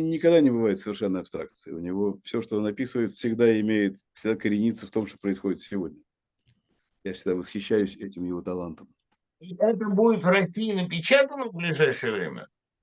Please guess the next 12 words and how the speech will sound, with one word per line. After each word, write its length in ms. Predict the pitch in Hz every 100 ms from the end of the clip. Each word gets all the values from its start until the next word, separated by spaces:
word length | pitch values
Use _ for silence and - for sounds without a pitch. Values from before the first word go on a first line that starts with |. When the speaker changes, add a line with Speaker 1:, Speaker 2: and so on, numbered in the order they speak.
| _
Speaker 1:
Ну, 280 | 104 - - _ _
так 340 | - 104 104 -
мне, 440 | 139 147 151 147 -
э, 540 | 123 117 110 104 101 98 _
сказали. 640 | - - 147 147 98 143 - _ _ _ _ _ _ _ _ _ _ _ _ _ _ _ _ _
Speaker 2:
Вы 140 | 196 220
с 120 | -
ним 200 | 226 330 330
общаетесь 680 | 277 - 208 180 165 165 190
или 180 | 190
с 100 | 190 202
издателями? 720 | 175 165 117 104 95 78